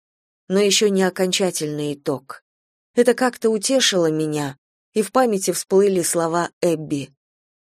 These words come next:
«Я позабочусь о них». Эдвард единственный не пел, но его хриплый голос звучал в моих ушах во время каждой молитвы. Временами он гладил большим пальцем тыльную сторону моей ладони.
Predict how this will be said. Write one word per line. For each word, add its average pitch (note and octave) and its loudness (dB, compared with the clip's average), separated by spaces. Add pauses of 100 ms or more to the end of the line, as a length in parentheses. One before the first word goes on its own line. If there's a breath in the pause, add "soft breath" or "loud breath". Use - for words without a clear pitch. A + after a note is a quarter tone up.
«Я G3+ 6
позабочусь E3+ -2
о D3 -6
них». - -16 (760)
Эдвард A#3+ 6
единственный A3+ 0
не E3+ 0
пел, D#3+ 2
но E3+ 2
его F#3+ 4
хриплый G3+ 4
голос F#3+ 4
звучал E3+ 2
в E3 -4
моих E3+ -2
ушах F3 0
во D#3+ 2
время D#3+ -2
каждой D#3+ -4
молитвы. C#3+ -6 (640)
Временами G#3+ 2
он F3+ 0
гладил F3+ 2
большим E3 0
пальцем E3 -2
тыльную E3 -2
сторону D#3+ -2
моей D#3 0
ладони. D#3 -2